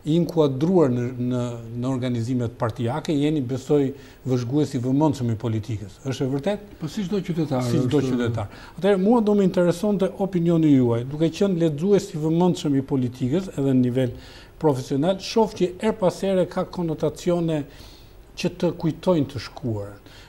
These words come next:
Speaker 1: Për shembull,
Speaker 2: Po.
Speaker 1: fakti që i drejtohen individëve të caktuar në politikë si i biri filanit, i biri filanes, ti duhet kesh kujdes, pavarësisht krahëve. Se sigurisht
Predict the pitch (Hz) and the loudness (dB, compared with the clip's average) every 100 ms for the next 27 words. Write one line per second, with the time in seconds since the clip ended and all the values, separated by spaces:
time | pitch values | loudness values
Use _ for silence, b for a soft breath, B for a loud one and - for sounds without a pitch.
0 | B - 143 185 143 127 202 - 226 185 | B -8 -2 0 0 0 -2 0 -2 0
1 | 190 - 170 165 165 170 185 185 156 - | -2 -2 -2 2 0 2 2 4 2 -4
2 | - - - 180 160 170 208 180 165 - | -14 -10 2 2 4 2 2 2 0 -2
3 | 151 - 175 151 147 160 147 143 190 147 | -2 0 0 2 0 0 -2 -2 -4 -4
4 | - 165 175 147 135 190 170 143 139 127 | -6 -6 -4 -4 0 2 2 2 -2 -2
5 | 113 104 98 - b b b 147 135 147 | -2 -6 -14 -20 b b b -4 -2 0
6 | 185 170 - 143 135 113 107 - - - | 2 2 0 -2 -2 -4 -10 -18 -20 -4
7 | 180 156 151 - 151 - 135 127 123 104 | 0 2 0 2 -2 0 -4 -2 -2 -2
8 | - b b b - 247 156 - 135 117 | -12 b b b -2 0 2 0 -2 -4
9 | - - 151 107 98 98 - b b - | -8 2 2 2 -4 -14 -20 b b -12
10 | - - 165 196 - | -8 -4 2 2 2